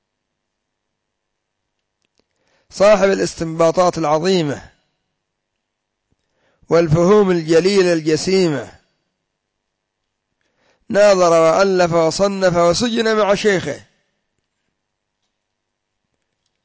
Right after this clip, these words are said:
ولكنه سلفي العقيدة وأثري الطريقة وواسع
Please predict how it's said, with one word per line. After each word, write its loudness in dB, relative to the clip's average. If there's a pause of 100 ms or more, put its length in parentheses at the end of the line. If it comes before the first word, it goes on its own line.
(800)
ولكنه 0
سلفي -2
العقيدة -4 (1500)
وأثري 2
الطريقة 0 (2500)
وواسع 2